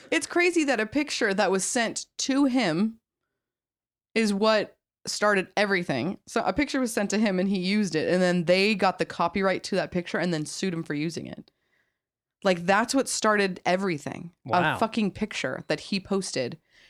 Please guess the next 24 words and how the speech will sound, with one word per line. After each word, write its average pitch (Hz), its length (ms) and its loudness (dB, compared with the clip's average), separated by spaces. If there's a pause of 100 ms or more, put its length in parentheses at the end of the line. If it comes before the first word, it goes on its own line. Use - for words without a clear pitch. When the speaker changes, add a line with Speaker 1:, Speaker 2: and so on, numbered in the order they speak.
(120)
Speaker 1:
Carol 220 240 4
Baskin 208 500 2
and 175 100 2
her 185 300 4
husband 170 320 0
are 139 80 0
so 185 480 2
smart 170 760 0 (640)
that 170 240 2
they 170 420 2 (200)
copywrote 180 500 2
the - 60 -6
picture 196 360 0
and 180 200 0
then 170 120 0
sued 190 300 -2
him 175 220 0
for 170 220 0
copyright 170 440 -2
infringement. - 580 -6
That's 247 380 0
it. 214 140 2
That's 247 420 2
it. - 360 0